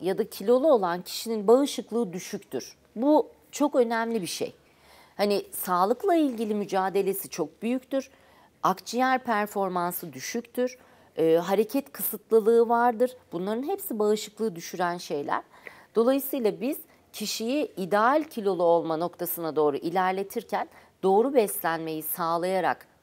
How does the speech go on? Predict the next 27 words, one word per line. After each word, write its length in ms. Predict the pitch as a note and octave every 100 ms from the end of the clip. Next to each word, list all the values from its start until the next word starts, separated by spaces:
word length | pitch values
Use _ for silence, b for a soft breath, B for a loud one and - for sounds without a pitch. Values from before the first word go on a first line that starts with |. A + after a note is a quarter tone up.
| -
kontrolü 500 | D3 C#3 - C3+ A#2+
sağlamamız 640 | - A#2+ A2 F#2 A#2 D3+
lazım. 340 | C3+ B2+ G#3 F4 B B B -
Ee, 500 | F#3 F#3 E3+ E3+ D#3+ A#3
bu 100 | D#4+
noktada 440 | D4+ - G#3 G3+
bağışıklığın 600 | G3+ G#3 G#3+ - A#3 A3+
desteklenmesine 840 | F#3+ F3+ - E3+ - D#3+ E3+ -
yine 220 | G#3+ F#3 E3
diyetisyenler 640 | F#3 F3+ - F#3 F#3+ F#3+
olarak 340 | D#3+ D3 G#3+ D#4+ B B B
önemli 400 | A3+ A3 G#3+ B3+
rol 260 | A3 F#3+ D#3+
oynuyoruz. 380 | D3 D3 C#4+ D4 b b b -
Ee, 560 | F3+ F3+ F3+ F3+ E3+ D#3 _ _ _ -
kilolu 340 | C4 C4+ E4
olan 300 | E4+ C4+ G#3+
kişiler 260 | G#3 - A3
için 220 | F#3 -
önemli 960 | - G#3 A3+ G#3+ - D3+ E3+ D#3+ E3 F3+
şunu 260 | - A3
vurgulamak 500 | G#3+ F#3 D#3+ E3+ E3+
istiyorum. 420 | - - F3 F#3+ B3 B B B -
Lütfen 360 | D#4 - A#3
zayıflama 640 | G3+ D#3+ G3+ A#3 D4 C#4 E4
programı 560 | D#4+ A#3+ G#3+ F#3+ G3
uygularken 760 | - F#3 F#3 A3 A#3+ A#3+ G#3+ A#3